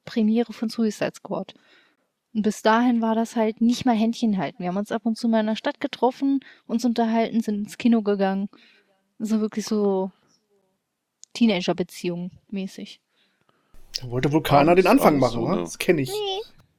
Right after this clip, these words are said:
Speaker 3: Nee, nee. Ab und zu dann auch mal, äh, so Live-Watch-Partys, wo sie noch nicht in waren. Also wir haben dann auch, ähm, A H S geguckt,
Speaker 1: Mhm.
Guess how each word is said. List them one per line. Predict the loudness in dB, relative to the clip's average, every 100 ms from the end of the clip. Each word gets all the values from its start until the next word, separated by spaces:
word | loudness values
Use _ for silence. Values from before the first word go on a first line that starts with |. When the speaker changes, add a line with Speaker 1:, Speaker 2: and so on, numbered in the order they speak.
| _ _ -20 -20 -20 _
Speaker 3:
Nee, | -14 -2 2 2 0 -6 -16
nee. | -8 -6 -6 -8 _ _ -20 -20 -20 -20 _ -20 -20 -6
Ab | -6 -6
und | -10
zu | -6
dann | -6 -6
auch | -8
mal, | -4 -2 -2 -4 -4 -4 -4
äh, |
so | -10 -12 -14 -4
Live-Watch-Partys, | -2 -2 -4 -20 -12 -6 -6 -8 -14 -10 -6 -6 -6 -6 -6 -10 -16 -20 -20 -20 _ _ _ _
wo | -10 -4 -4
sie | -2 -4
noch | -4 -6 -6
nicht | -8 -6
in | -4
waren. | -4 -4 -8 -14 _ _ _ _ _ _ _ _ _ -10
Also | -6
wir | -2
haben | -2
dann | -2 -2
auch, | 0 0 -2 -6 -8 -6 -4 -6
ähm, | -8 -8
A | -4
H | -2 -2
S | -4 -8 -14 -20 _ _ _ _
geguckt, | -8 -4 -2 -4
Speaker 1:
Mhm. | -10 _ _